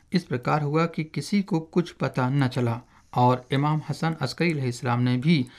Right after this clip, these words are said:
अपने इस बेटे के जन्म की खबर को छिपाए रखा, क्योंकि इस बात का खतरा था कि अगर इमाम मेहदी अलैहिस्सलाम के जन्म लेने की खबर शासन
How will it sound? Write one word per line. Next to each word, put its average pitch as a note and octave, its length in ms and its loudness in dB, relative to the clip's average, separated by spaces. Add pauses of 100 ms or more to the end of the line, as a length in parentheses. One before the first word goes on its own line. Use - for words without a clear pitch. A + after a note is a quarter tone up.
(260)
अपने F3+ 260 2
इस F3 180 0
बेटे C3+ 400 -2
के D#3 180 -4
जन्म D3+ 260 0
की D3 260 -6
खबर D3 320 -2
को D#3 280 0 (180)
छिपाए C3 340 0
रखा, B2 360 0 (500)
क्योंकि F#3 320 4
इस F3+ 280 2
बात C#3 380 -2
का D3 140 -4
खतरा D#3 400 -4
था D#3 200 -6
कि D#3 140 -2
अगर C3+ 320 0 (340)
इमाम E3 240 4
मेहदी D#3+ 320 2
अलैहिस्सलाम B2+ 560 0
के D3+ 140 -2
जन्म D3+ 280 0
लेने B2+ 360 2
की C#3+ 160 -6
खबर C#3+ 500 0 (540)
शासन F3+ 420 2